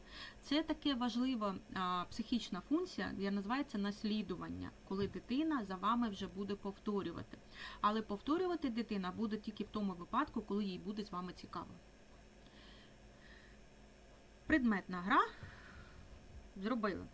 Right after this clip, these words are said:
Погралися, постукали, покукукали, покрутили, зробили машинку, повозили,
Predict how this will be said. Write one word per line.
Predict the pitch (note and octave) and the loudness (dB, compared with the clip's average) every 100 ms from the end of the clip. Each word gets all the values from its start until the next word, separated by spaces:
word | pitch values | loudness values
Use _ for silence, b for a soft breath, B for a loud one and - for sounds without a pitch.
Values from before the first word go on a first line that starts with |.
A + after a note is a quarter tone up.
| - - | -14 -6
Погралися, | G3 E3 G#3+ C4+ F4 E4 - C#4+ C#4 - | -6 2 6 8 8 4 2 2 2 -2
постукали, | G3 - - D4+ D#4+ C4+ C4 C4 | -8 -2 4 6 6 4 4 2
покукукали, | B3 A3 G3+ - F4 - C#4+ C#4 B3+ B3 | 0 -2 -4 -4 -6 0 0 2 2 2
покрутили, | A#3+ G3+ - F#3 F3 - D4 D4 C#4+ C4 B3+ | 0 -4 -6 -8 -8 -4 2 4 4 2 0
зробили | G#3+ A3 G#3+ G#3+ G#3 G3 | 0 0 2 4 4 2
машинку, | F#3 F3+ - - D4 D4+ D4 C#4+ | -2 -6 -6 -2 2 4 4 2
повозили, | B3+ C4 C4 A#3 B3+ A3+ A#3 C4 B3 A#3+ | 0 0 0 0 0 -2 0 0 2 0